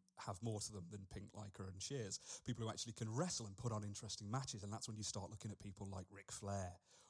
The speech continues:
or Shawn Michaels, you know, people who are held up as being legends. If you were to put together your Mount Rushmore of wrestlers, they're your first two heads, you know. And then as you get older, you try, you,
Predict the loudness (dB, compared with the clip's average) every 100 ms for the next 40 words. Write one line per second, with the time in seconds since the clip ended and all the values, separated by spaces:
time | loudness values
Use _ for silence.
0 | -6 0 0 2 0 0 0 4 4 2
1 | -2 -4 -2 -4 -6 -4 -2 0 0 0
2 | -4 -10 -8 0 2 4 2 -2 -4 -2
3 | 0 2 0 0 -4 0 0 0 -2 -6
4 | -6 -6 0 0 0 0 0 0 -2 0
5 | 0 0 0 0 0 0 -2 -2 -4 -4
6 | -10 0 4 2 0 -4 -2 0 2 0
7 | 0 -4 0 0 -2 _ _ _ _ _
8 | _ _ -8 -6 -2 -4 -6 -8 -8 -4
9 | 2 4 4 4 4 4 6 6 4 -2
10 | 0 2 2 2